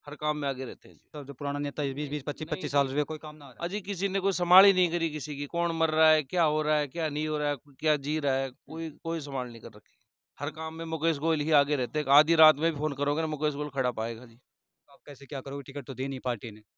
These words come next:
Speaker 1: जी, पार्टी ने टिकट नहीं दी तो हम टिकट से क्या है? हम तो मुकेश गोयल जी के साथ है जी, हमें टिकट से क्या है? एक बात बताओ। और ऐसे चोरों को, ऐसे चोरों को दी है टिकट जो मतलब कि मोदी जी को गालियां दे रहे हैं, झंडे जला रहे हैं, हैं?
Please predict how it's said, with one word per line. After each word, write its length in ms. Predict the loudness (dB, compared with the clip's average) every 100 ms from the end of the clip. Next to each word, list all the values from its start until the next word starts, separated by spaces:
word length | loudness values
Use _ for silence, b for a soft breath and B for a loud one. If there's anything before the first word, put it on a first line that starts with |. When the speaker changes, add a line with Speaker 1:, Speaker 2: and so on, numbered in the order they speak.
| _
Speaker 1:
जी, 80 | -14
पार्टी 420 | 0 6 6 4
ने 100 | -2
टिकट 280 | -2 0 0
नहीं 140 | -2
दी 60 | -4
तो 80 | -4
हम 160 | -4
टिकट 340 | -6 -6 -6 -6
से 100 | -6
क्या 200 | -2 0
है? 100 | 2
हम 100 | 0
तो 100 | -2
मुकेश 240 | -2 -2
गोयल 200 | 2 2
जी 100 | 2
के 80 | -2
साथ 260 | 0 0 -2
है 80 |
जी, 340 | -8 -8 -10 -14 _ _ -10
हमें 160 | -8 -6
टिकट 240 | -6 -6
से 120 | -8
क्या 180 | -8 -8
है? 140 | -8
एक 80 | -8
बात 220 | -6 -6 -8
बताओ। 280 | -14 -12 0
और 100 | 2
ऐसे 320 | 4 4 4
चोरों 360 | 2 6 8 8
को, 300 | 8 6 6 b b b b b
ऐसे 260 | 0 4 2
चोरों 340 | 4 6 6
को 120 | 6
दी 160 | 2 2
है 160 | 2 2
टिकट 340 | -2 -4 -6
जो 280 | -4 0 0
मतलब 340 | 0 -2 -2 -2
कि 100 | -4
मोदी 340 | 0 -2 -2
जी 100 | 0
को 120 | 2
गालियां 320 | 4 6 6 4
दे 160 | 2
रहे 120 | 0
हैं, 120 | -2 -6 -2
झंडे 300 | 2 4 4
जला 260 | 6 8 8
रहे 140 | 6
हैं, 180 | 0 -6 _ B B B _ 0
हैं? 200 | 0